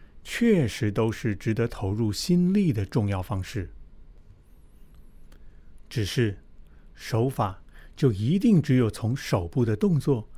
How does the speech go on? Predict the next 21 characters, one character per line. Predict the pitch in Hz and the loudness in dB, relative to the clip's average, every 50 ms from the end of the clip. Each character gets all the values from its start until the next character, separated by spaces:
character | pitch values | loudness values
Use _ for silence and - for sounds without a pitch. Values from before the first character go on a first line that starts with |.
| - - - | -20 -18 -6
来 | - 101 90 | -4 -2 -2
用 | 98 107 135 180 175 151 | 2 4 4 2 2 2
心 | 127 - - 131 131 127 | -4 -2 0 0 0 0
精 | - - 170 180 | 2 2 2 2
进 | 185 - 214 214 185 | 2 2 4 4 4
吗？ | 127 113 107 104 - - - - - - - - - - - - - - - - - - - - - - - - - - - - - - - - - - - - - - - - | 4 2 0 -2 -4 -8 -16 -20 -20 -20 -20 -20 -20 -20 -20 -20 -20 -20 -20 -20 -20 -20 -20 -20 -20 -20 -20 -20 -20 -20 -20 -20 -20 -20 -20 -20 -20 -20 -20 -20 -20 -20 -20 -8
如 | - 120 123 120 | 0 2 2 4
果 | 123 127 | 4 2
我 | 120 110 107 104 101 | 2 2 2 0 2
告 | - 123 117 | 2 2 2
诉 | 107 - 123 | 2 2 0
您， | 113 107 104 101 107 113 135 147 143 - - - - - - - - - - - - - - - - - - - - | 2 2 2 2 0 0 -2 -2 -6 -10 -18 -20 -20 -20 -20 -20 -20 -20 -20 -20 -20 -20 -20 -20 -20 -20 -20 -20 0
可 | - 151 147 | 4 4 6
以 | 147 135 | 6 4
从 | - - 127 143 147 | 2 0 -2 -2 -2
嘴 | 143 - 131 104 90 82 90 | -2 -2 -2 -2 -2 -4 -8
巴 | - 139 175 202 | -8 -6 -6 -4
上 | - 220 208 185 | -2 -2 0 2
来 | 147 120 | 2 2
留 | 113 110 110 104 101 | 2 2 2 0 0
意， | 107 113 113 104 101 | 0 0 0 -2 -2